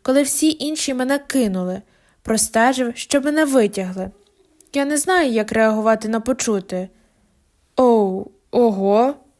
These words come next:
Роман виставляє всі шість стільців уздовж стіни, тоді зачиняє двері. Бере чотири, я беру два, і ми спускаємося. Леджер дав мені роботу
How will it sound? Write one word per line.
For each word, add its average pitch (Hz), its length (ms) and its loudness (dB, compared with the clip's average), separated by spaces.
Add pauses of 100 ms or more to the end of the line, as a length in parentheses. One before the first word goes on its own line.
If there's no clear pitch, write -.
(380)
Роман 349 340 0
виставляє 254 640 2
всі 294 340 2
шість 269 320 -2
стільців 247 600 -2 (260)
уздовж 233 380 0
стіни, 220 460 -2 (340)
тоді 349 240 2
зачиняє 262 560 0
двері. 190 500 -4 (340)
Бере 330 220 4
чотири, 285 580 0 (240)
я 311 160 4
беру 294 260 2
два, 190 380 -2 (240)
і - 80 -6
ми 254 120 0
спускаємося. 190 1000 -2 (540)
Леджер 359 320 2
дав 320 220 4
мені 277 260 -2
роботу 277 600 0